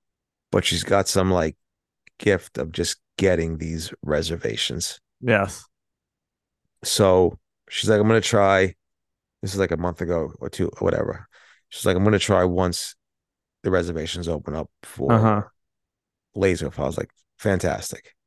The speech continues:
Speaker 1: I'm
Speaker 2: Yeah.
Speaker 1: like, "No way, no way we're getting this." And then she texted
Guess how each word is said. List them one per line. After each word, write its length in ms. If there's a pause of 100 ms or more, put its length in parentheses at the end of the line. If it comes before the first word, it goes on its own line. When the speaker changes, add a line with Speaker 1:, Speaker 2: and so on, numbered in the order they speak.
(120)
Speaker 1:
I'm 60
Speaker 2:
Yeah. 120
Speaker 1:
like, 220
"No 240
way, 360 (500)
no 200
way 140
we're 140
getting 300
this." 340 (380)
And 160
then 200
she 200
texted 540